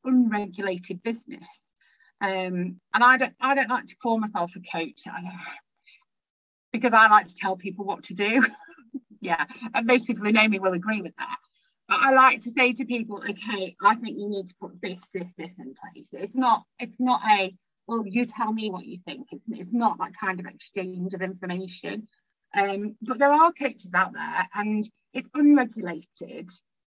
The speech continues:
but you still need to have some terms and conditions in place. You still need to give your client the comfort that if they're not happy with your service, they've got some redress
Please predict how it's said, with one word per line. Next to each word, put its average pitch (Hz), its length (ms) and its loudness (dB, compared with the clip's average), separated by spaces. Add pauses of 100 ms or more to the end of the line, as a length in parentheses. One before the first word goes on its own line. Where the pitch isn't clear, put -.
(100)
but - 80 -4
you 226 80 -4
still 285 260 2
need 262 200 0
to 233 80 -4
have 214 360 2
some 220 220 -8
terms 208 280 -6
and 185 120 -10
conditions 196 500 -8
in 143 140 -10
place. - 320 -14
You 208 80 -18
still 285 320 -2
need 247 240 -2
to 190 80 -14
give 226 320 -4
your 208 160 -4
client 202 720 -4
the 190 60 -12
comfort - 480 -4
that - 120 -12
if 185 120 -16
they're 214 180 2
not - 180 -8
happy 208 220 -14
with 185 240 -6
your 180 140 -6
service, 226 460 -8
they've - 160 -16
got - 280 -10
some 190 160 -10
redress 220 440 -4